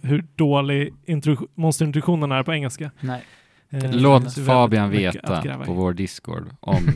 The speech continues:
Speaker 3: <laughs> han gör ett bättre jobb.
Speaker 1: Än de engelska?
Speaker 3: Ja.
Speaker 1: Ja, tack.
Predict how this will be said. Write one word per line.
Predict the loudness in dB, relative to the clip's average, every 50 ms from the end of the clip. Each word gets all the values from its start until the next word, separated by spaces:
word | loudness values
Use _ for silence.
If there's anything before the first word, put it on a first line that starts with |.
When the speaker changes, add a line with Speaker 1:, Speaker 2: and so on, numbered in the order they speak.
| -2 -6
Speaker 3:
<laughs> | -12 -12 -10 -6
han | -4 -2 -2 0
gör | 0 0 -2
ett | -2 -4 -4
bättre | -4 -4 -4 -6 -6 -4 -4
jobb. | -2 -4 -4 -6 -10 _ -20 _ _ _ _ _ _ -20 -20 -20 -20 -20 -20 _ -20 -20 _ _ _ _ _ _ _
Speaker 1:
Än | 0 2 2 2 2 -2 -4 -6 -6 -4
de | -2 0 0
engelska? | 0 0 -2 -4 -4 -6 -8 -8 -8
Speaker 3:
Ja. | -8 -8 -8 -8 -10 -12 _ _ _ _ _ _ _ _ _ _ _
Speaker 1:
Ja, | -4 -2 -2
tack. | -2 -4 -8 -10 -14 -20 -20 -20